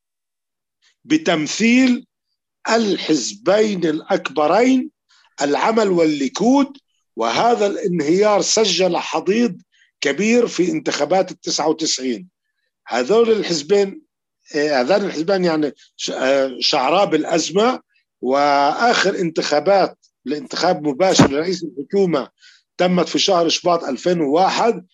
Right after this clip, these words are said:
وبعد ذلك تم إلغاء القانون والعودة إلى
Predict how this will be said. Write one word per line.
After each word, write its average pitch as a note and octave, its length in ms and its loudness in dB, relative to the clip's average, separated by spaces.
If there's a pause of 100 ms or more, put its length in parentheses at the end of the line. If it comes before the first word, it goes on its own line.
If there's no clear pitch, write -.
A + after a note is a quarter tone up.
(160)
وبعد E3+ 340 0
ذلك F#3 600 2 (340)
تم F#3 360 -2 (520)
إلغاء C3 600 0 (100)
القانون C3+ 580 0
والعودة D3+ 800 0
إلى C#3+ 320 0